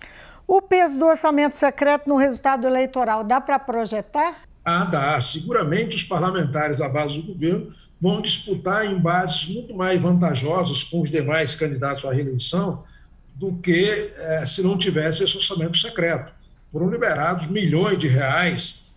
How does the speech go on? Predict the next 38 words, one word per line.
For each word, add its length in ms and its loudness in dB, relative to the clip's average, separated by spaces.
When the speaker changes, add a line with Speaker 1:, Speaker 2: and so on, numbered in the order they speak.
Speaker 2:
ah, 500 -8
bilhões 420 2
de 60 0
reais, 320 0
na 80 -2
verdade, 480 0
para 240 -2
parlamentares 880 -2
da 140 -4
base, 340 0
milhões 360 2
de 60 2
reais, 760 -4
que 60 -4
isso 200 -2
pode 240 0
fazer 280 2
a 20 -2
diferença 600 0
em 120 -6
termos 380 4
de 80 0
apoio 640 0
nas 180 0
bases 300 2
eleitorais, 680 0
o 100 -14
que 100 -2
a 80 4
oposição, 800 2
por 140 2
exemplo, 360 -2
não 80 -10
teve 240 0
acesso. 480 0
E 40 -6
se 220 0
comparar 920 -2